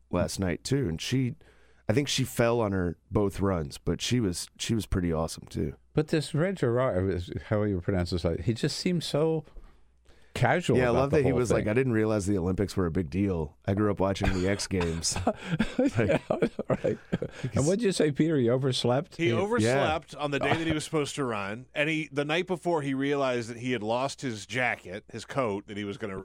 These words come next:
Speaker 3: uh,
Speaker 1: Right.
Speaker 3: compete in, so he had to borrow his roommate.
Speaker 1: Extremely seventeen.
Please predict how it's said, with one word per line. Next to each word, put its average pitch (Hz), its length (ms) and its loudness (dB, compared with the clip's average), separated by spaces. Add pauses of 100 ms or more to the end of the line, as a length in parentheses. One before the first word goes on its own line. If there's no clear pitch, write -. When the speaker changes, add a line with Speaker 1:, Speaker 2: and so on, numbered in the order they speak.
Speaker 3:
uh, 92 300 -4
Speaker 1:
Right. 101 280 2
Speaker 3:
compete 120 360 -6
in, 101 140 -6
so 131 100 -8
he 120 40 -4
had 110 80 -4
to 107 40 -6
borrow 113 300 -2
his 110 160 -4
roommate. 87 520 -8
Speaker 1:
Extremely 131 680 2
seventeen. 104 640 0